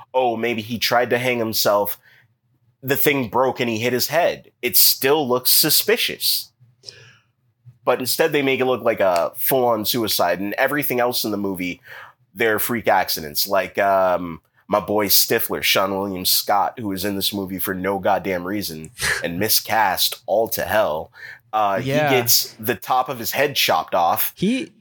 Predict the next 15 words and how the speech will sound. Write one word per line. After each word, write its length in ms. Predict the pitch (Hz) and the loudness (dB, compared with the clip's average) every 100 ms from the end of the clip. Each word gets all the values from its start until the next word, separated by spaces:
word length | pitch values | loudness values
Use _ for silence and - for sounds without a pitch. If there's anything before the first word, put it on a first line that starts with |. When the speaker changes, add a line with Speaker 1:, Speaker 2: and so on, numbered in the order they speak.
| _ 107 | _ -4
Speaker 1:
with, 340 | 104 - - - | -4 -4 -8 -2
like, 180 | 98 | 0
shrapnel 760 | - - 110 120 85 80 87 - - 104 | 2 2 2 0 -4 -10 -10 -12 -8 -4
or 80 | |
something. 540 | 98 95 82 - 85 - _ _ 131 | 0 -2 -4 -8 -12 -14 _ _ -4
Speaker 2:
Yeah, 220 | 139 131 | -2 -2
he 300 | 127 160 226 | -2 -2 0
had 300 | 277 262 170 | 0 -2 -2
such 440 | - 156 165 - | 0 0 0 0
a 480 | 165 160 147 127 - - _ _ _ _ _ _ - | 0 2 0 -2 -4 -14 _ _ _ _ _ _ -2
smaller 600 | - - 123 127 143 127 | 0 0 0 0 0 -2
role 280 | 113 113 131 | -2 -2 0
than 120 | 127 | 0
I 80 | 113 | 0
remembered. 760 | 104 98 92 113 151 160 170 | 0 0 -2 0 0 0 -2